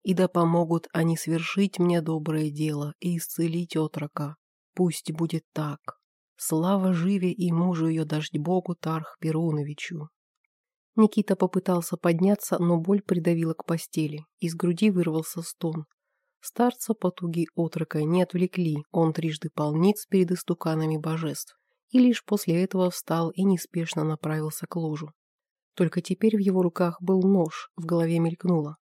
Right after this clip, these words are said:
«Уж не хочет ли он принести меня в жертву древним богам?» Никита напрягся, но, сознавая, что сил защищаться нет, обреченно посмотрел на волхва. Убийства не случилось. Старик положил нож на низкий, грубо сработанный дубовый стол,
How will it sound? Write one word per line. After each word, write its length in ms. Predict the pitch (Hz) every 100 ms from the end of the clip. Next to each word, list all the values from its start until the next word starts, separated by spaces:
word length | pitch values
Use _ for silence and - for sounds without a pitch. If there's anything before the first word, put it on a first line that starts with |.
| _
«Уж 240 | 156 147 147
не 80 |
хочет 420 | 147 - 165 160 160
ли 80 |
он 140 | 156 151
принести 480 | 156 160 151 - 156
меня 220 | 156 151
в 80 | -
жертву 500 | 208 202 - 151 147
древним 400 | - 160 160 156
богам?» 440 | 156 151 156 151 151 _ _ _ _ _
Никита 400 | 196 190 196 185
напрягся, 720 | 185 175 214 220 - - 190 -
но, 160 | 185 170
сознавая, 560 | 175 170 175 180 170
что 360 | 160 - 160 156
сил 320 | - 190 175
защищаться 800 | 165 156 - 165 - 151 - 165
нет, 280 | 180 196 -
обреченно 640 | 175 170 170 - 175 165
посмотрел 600 | - 170 156 160 170 170
на 100 | 160
волхва. 440 | 156 151 - - 147 _ _ _ _ _
Убийства 560 | 208 196 233 - 196 196 -
не 120 | 220
случилось. 760 | - 185 - 160 151 151 - - _ _
Старик 400 | - - 202 233
положил 400 | - 170 170 175
нож 320 | 165 175 180 190
на 140 | 170
низкий, 420 | 175 185 - 175
грубо 320 | 165 165 160
сработанный 640 | 160 160 160 156 - 151 151
дубовый 440 | 165 160 160 156
стол, 400 | 156 - 185 196